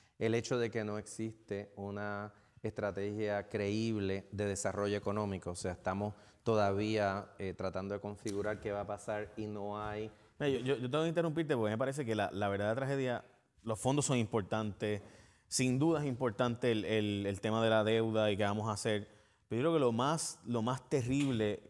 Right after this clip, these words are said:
Speaker 2: que yo veo de mi país, de mi Puerto Rico, de mi isla, es que la gente pierde la esperanza porque ve que para tú echar pa'lante es lambiendo ojos, es logrando
Speaker 1: Claro.
Speaker 2: tener un contacto de un político, es tirándote un político, ¿verdad? Es este, eh,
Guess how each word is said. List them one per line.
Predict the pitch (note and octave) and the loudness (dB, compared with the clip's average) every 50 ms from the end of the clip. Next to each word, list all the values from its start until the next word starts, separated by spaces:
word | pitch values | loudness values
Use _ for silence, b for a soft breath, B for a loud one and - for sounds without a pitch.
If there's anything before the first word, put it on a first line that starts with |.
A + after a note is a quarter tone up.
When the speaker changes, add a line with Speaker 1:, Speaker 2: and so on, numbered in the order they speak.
| - _ _ | -20 _ _
Speaker 2:
que | - A2 G#2 G2 F2+ F2 F2 F#2 | 0 0 0 2 0 -2 -6 -4
yo | F#2 G#2+ A#2+ B2+ | 2 4 4 6
veo | C3 B2+ B2+ B2 A2+ | 6 6 6 6 6
de | G#2+ G2+ | 6 4
mi | G2+ G2 | 2 0
país, | F2+ F#2+ F#2 G2+ G#2 F#2+ E2+ F2+ | 0 0 0 0 0 0 -2 -4
de | F2+ | -4
mi | F2+ F2+ | -4 -4
Puerto | E2+ F2 F2+ E2 - F#2 | -4 -4 -4 -4 -4 -2
Rico, | F#2 B2 A2+ G2+ | -2 0 0 0
de | F#2 F#2 | 0 0
mi | F#2 F#2+ A#2 | 0 0 0
isla, | B2 G#2+ F#2 F#2 F#2+ b b b b b b b b b b b b b b b _ | 0 0 -2 -4 -6 b b b b b b b b b b b b b b b _
es | - A#2+ A#2+ A#2 | 2 2 2 0
que | - - C#3+ C#3 C3 B2+ - - - - - _ _ | 0 0 2 2 2 2 0 -2 -8 -18 -20 _ _
la | - A2 A#2 G#2+ | -2 -2 0 2
gente | A#2+ C#3 D#3 E3 D#3 - - B2+ A#2+ A#2 A#2+ - - - - - _ _ _ _ _ _ - | 2 2 2 0 0 0 2 2 2 2 2 -2 -8 -16 -20 -20 _ _ _ _ _ _ -2
pierde | A#2 A#2 A#2+ B2+ C3+ C#3+ C#3+ | 4 4 6 6 6 4 2
la | D3 | 2
esperanza | D3 - - - D#3 D#3 E3 E3+ E3+ - - C3+ A2 | 0 0 0 2 2 2 2 0 0 0 0 0 0
porque | G#2 G#2+ G2 F#2+ - A2 G#2 | 0 -2 -4 -2 -2 0 0
ve | A2 C#3+ D#3 C#3 B2+ B2 A2+ | 2 4 4 4 2 0 0
que | A#2 G#2+ | -2 0
para | F2+ G#2 G2 F#2 | 2 2 0 0
tú | F#2+ | 0
echar | F#2+ - C3 B2 A#2+ | -2 -2 -4 -4 -2
pa'lante | - C3+ D3+ E3+ F3+ E3+ - A#2+ B2 | 0 0 0 0 -2 -2 -2 -2 0
es | D#3 | 0
lambiendo | F#3 D3+ G#2 F#2+ G2+ A2+ D3 D3 A2+ | 0 0 -2 -2 -2 -2 -2 -2 -2
ojos, | F2 E2+ E2 D2 D2+ - - | -4 -4 -6 -10 -14 -12 -6
es | - A2 B2+ | -4 -2 0
logrando | D3 C3+ A2+ G#2 G#2 A2+ C3 | 2 2 2 2 2 0 0
Speaker 1:
Claro. | C3+ - C3+ | 0 0 0
Speaker 2:
tener | C3 C#3 | 0 -2
un | C#3+ B2+ | -2 -4
contacto | B2+ B2 A2+ - C3 B2 A#2+ - C3 | -4 -4 -4 -2 -4 -4 -2 -4 -4
de | B2+ | -4
un | B2 A#2+ | -4 -4
político, | - - A2+ A2+ B2 A#2+ G2 G2+ D#2+ F2+ G2+ | -4 -2 -2 -2 -2 -2 -4 -6 -4 -4 -6
es | G2+ | -4
tirándote | - B2+ A#2+ C3 D#3+ G3+ G3 D3 B2+ | -2 2 2 4 4 4 2 2 0
un | A#2+ G#2 | 0 0
político, | G2+ A2+ G#2+ G2+ F2+ D#2+ E2+ D2 D#2+ | 0 -2 -2 -2 -4 -6 -8 -8 -8
¿verdad? | E2 F#2 B2 B B B B B B | -8 -8 -8 B B B B B B
Es | - A#2+ B2 C3 C#3 C3 | 0 2 2 2 2 -2
este, | - - - E3 D#3 D3+ | -4 -2 2 2 4 4
eh, | B2 C3 C3 B2 A#2+ | 4 4 2 2 2